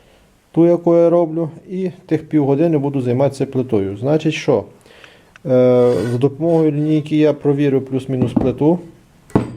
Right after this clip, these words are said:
Тут є ще отакі непогані перепади. Тут точно є десятка, а то й дві. Прийнято було рішення трошки ще попрацювати болгаркою.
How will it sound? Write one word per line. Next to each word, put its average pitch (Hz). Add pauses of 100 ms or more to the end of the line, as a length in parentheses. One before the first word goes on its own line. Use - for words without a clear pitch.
(880)
Тут 139
є 131
ще 127
отакі 123
непогані 127
перепади. 120 (800)
Тут 117
точно 117
є 113
десятка, 113
а -
то -
й 104
дві. 117 (1120)
Прийнято 156
було 143
рішення 156 (680)
трошки 143
ще 139
попрацювати 131
болгаркою. 110